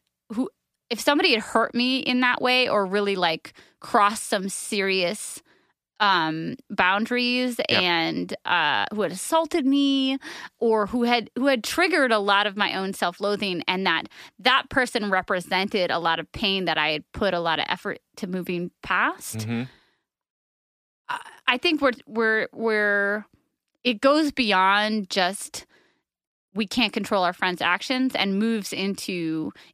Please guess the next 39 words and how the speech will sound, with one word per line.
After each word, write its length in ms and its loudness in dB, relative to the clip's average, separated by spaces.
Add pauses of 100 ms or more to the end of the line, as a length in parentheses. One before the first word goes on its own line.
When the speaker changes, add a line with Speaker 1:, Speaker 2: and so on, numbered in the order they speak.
Speaker 1:
is 120 -2
it 140 -4
safe 300 0
for 200 -4
me 280 -2
to 100 -8
be 220 -4
in 80 -2
this 160 -4
space, 680 -4 (140)
Speaker 2:
Mm-hmm. 160 -8
Speaker 1:
to 80 0
be 160 -4
triggered 420 -4
by 180 2
this, 600 -2 (380)
whatever? 600 -2 (140)
Speaker 2:
Yep. 200 -2 (100)
Speaker 1:
And 140 -2
so 120 0
what 200 2
would 100 2
I 140 4
do? 360 0
Uh, 100 2 (200)
honestly, 340 2
Hermione, 460 2
like, 440 -2 (720)
I 100 4
wish 200 0
I 80 2
could 180 -2
say 380 2
that 480 0
I 260 2
would 600 -2 (1400)
be 120 -2
a 40 0
perfect, 680 -4